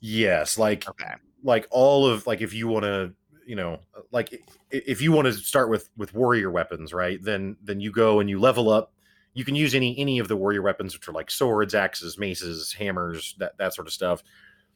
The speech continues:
Speaker 1: Uh, then you unlock the ability to use all, like,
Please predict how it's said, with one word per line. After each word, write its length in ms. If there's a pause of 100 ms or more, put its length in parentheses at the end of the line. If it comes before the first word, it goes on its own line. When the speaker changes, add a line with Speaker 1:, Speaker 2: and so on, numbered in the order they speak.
(500)
Speaker 1:
Uh, 320 (1200)
then 200
you 200
unlock 460 (1500)
the 120
ability 480
to 500 (120)
use 640 (1120)
all, 240
like, 280